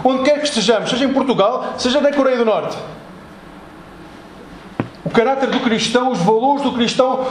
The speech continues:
não podem mudar consoante o sítio onde vive. Nós temos visto que os discípulos de Cristo são abençoados se optarem por um determinado género de vida.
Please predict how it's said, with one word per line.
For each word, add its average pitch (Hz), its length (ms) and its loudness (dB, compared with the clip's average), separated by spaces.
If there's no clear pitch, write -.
não 247 200 4
podem 269 340 2
mudar 202 640 0
consoante 208 420 0
o 190 40 -2
sítio 170 360 0
onde 147 140 0
vive. 127 300 -2
Nós 185 120 4
temos 202 200 2
visto 165 440 0
que 214 560 2
os 196 100 2
discípulos 185 560 0
de 165 80 2
Cristo 214 480 2
são 254 220 4
abençoados 233 840 2
se - 200 0
optarem 220 640 2
por 254 200 2
um 269 300 2
determinado 220 880 0
género 156 600 0
de 143 140 2
vida. 156 540 0